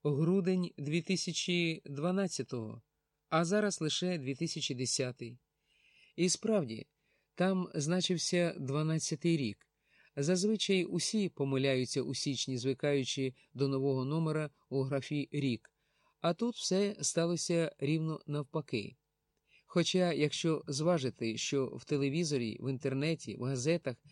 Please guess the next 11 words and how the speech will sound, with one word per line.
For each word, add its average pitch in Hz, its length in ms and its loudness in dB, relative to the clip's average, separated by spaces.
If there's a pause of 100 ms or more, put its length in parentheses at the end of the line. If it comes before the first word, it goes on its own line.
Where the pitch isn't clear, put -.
(160)
та 185 80 -2
й 196 60 2
просто 196 380 -2
розмовах 139 540 0 (340)
усі 156 320 0
торочать 151 480 2
про 147 160 0
Євро 143 340 2
дві 127 160 -2
тисячі 135 440 -4
дванадцять, 147 680 -2